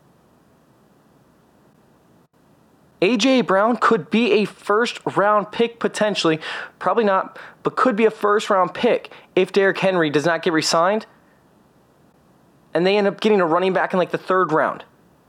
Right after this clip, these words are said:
instead of going after one early. Now, there could also be a chance that they franchise tag Derrick Henry, in which case, you know, suck for Derrick Henry, but that makes sense. But still, just keep in mind, A J Brown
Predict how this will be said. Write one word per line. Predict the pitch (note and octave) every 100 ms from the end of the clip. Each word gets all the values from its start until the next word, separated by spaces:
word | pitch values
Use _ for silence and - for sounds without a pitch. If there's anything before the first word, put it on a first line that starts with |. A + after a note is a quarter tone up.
| _
instead | C#3+ - F#3+
of | D#3
going | F3 F#3 F3
after | E3 -
one | D#3+ D3+
early. | C3 G#2 E2+ - _ _ _ _ _ _ _ _ _ _ _ _ _ _ _ _ _ _ _ _ _ _ _ _ _ _
Now, | C#3 C3 B2+ - - - -
there | -
could | D#3 F#3+
also | C4+ C4
be | G#3
a | D#3+
chance | - E3+ E3
that |
they | D#3+ D3+ - _ _ _ _ _ _
franchise | - G3+ G#3 F#3 E3
tag | E3 D#3+ D3+ - -
Derrick | F3+ F3
Henry, | E3+ E3 E3
in | D3
which | D3 -
case, | D#3+ D3 - _ _ -
you | D3
know, | A#2 - - - -
suck | - A3
for | G#3
Derrick | G3 F#3+ F#3
Henry, | A3+ A#3
but | F#3 F3+
that | F3+
makes | F3+ -
sense. | F#3+ -
But | -
still, | - G#3
just | E3 F3+ -
keep | - C4 C4
in | A3+
mind, | F#3 F#3 F#3 E3
A | F3 G#3
J | F#3+ F3
Brown | C3 C3+ D#3+ D#3+